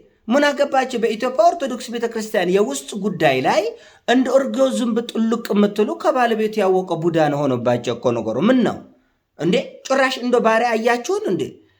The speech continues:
በ-፣ ጳጳስ የምትሾሙልን እናንተ፣ ካህን የምትሾሙልን እናንተ፣ ትምህርት የምታስተምሩ እናንተ።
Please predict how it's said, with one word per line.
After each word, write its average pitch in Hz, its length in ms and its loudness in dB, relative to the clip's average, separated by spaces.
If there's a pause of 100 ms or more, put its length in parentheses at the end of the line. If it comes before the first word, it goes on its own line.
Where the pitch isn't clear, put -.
(260)
በ-፣ 175 260 4 (120)
ጳጳስ 202 340 0
የምትሾሙልን 262 640 2
እናንተ፣ 208 340 -2 (100)
ካህን 208 300 0
የምትሾሙልን 262 640 0
እናንተ፣ 196 400 0
ትምህርት 233 280 -2
የምታስተምሩ 254 640 2
እናንተ። 233 320 -2